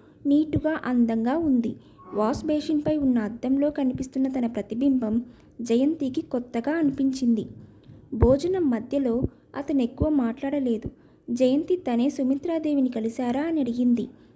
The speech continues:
"లేదు." ఏమని అడగాలో తోచలేదు. "పోనీండి, మీరిక్కడ ఉద్యోగం వదిలేసిన తర్వాత వాళ్ళ అభిప్రాయాలతో పనేమిటి?" అన్నాడు. జయంతి సమాధానం చెప్పలేదు. అతనే సంభాషణ పెంచలేదు.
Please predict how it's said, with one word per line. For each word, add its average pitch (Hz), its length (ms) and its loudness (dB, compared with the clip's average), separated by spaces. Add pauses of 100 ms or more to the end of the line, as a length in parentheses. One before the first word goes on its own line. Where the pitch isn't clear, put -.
(200)
"లేదు." 262 420 2 (360)
ఏమని 285 440 2
అడగాలో 262 440 0
తోచలేదు. 262 680 -2 (460)
"పోనీండి, 285 540 2 (320)
మీరిక్కడ 269 380 0
ఉద్యోగం 302 540 0
వదిలేసిన 277 500 0
తర్వాత 233 560 -2 (380)
వాళ్ళ 277 240 2
అభిప్రాయాలతో 294 640 0
పనేమిటి?" 269 720 2 (120)
అన్నాడు. 233 400 0 (500)
జయంతి 294 460 2
సమాధానం 269 680 0
చెప్పలేదు. 262 600 0 (420)
అతనే 285 340 0
సంభాషణ 254 640 0
పెంచలేదు. 240 680 0